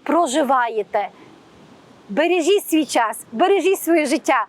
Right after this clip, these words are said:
ідіть до нових висот, ідіть до нових випробовувань. Нехай вам щастить! Підписуйтесь на мій канал, чекаю вас на слідуючих відео. Пишіть коментарі, пишіть ваші запитання. Буду дуже рада відповісти вам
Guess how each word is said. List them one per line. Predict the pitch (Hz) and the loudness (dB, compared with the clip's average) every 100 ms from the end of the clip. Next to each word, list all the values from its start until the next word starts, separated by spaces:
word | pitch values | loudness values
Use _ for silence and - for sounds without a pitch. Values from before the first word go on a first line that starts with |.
| _ - | _ 0
ідіть | 349 294 392 254 | 2 2 0 0
до | 370 | 0
нових | 339 320 277 - | 2 2 0 -2
висот, | 277 - 262 226 - - - - - | -2 0 0 0 -4 -18 -16 -16 -2
ідіть | 381 359 370 392 | 0 2 2 2
до | 285 370 | 2 2
нових | 349 339 - | 2 2 0
випробовувань. | 320 359 269 330 294 233 220 208 - - 254 | 0 0 2 2 2 0 -2 -6 -20 -8 -2
Нехай | 311 - 330 330 | -2 0 0 2
вам | 269 240 | 0 -4
щастить! | - - 302 320 - 330 294 - - - | -8 -2 -2 -2 -2 -2 -2 -6 -20 -2
Підписуйтесь | 349 - 453 415 381 349 - | -2 0 0 0 0 -2 -2
на | 294 | -6
мій | 294 294 | -4 -4
канал, | - 269 269 359 392 - - | -2 0 0 -2 -4 -18 -6
чекаю | - 427 440 415 | -2 2 2 2
вас | 403 - | -2 0
на | 403 | -4
слідуючих | - 392 392 381 - | 2 2 2 0 0
відео. | 349 302 247 233 - | 2 2 0 0 0
Пишіть | 403 453 - | 0 2 0
коментарі, | 415 359 339 381 381 427 440 _ - - - - - _ _ - | 0 0 0 -2 2 2 0 _ -20 -20 -20 -20 -20 _ _ -8
пишіть | 262 311 | -4 -2
ваші | 302 320 415 | -2 0 2
запитання. | 480 554 508 453 427 262 202 | 2 0 0 0 0 -2 -4
Буду | 214 262 277 | -2 -2 0
дуже | 254 381 294 - | 2 2 2 0
рада | 240 302 349 285 285 | 2 0 0 0 -2
відповісти | 294 285 269 302 - 254 | -2 -2 0 -2 0 0
вам | 302 370 | 2 0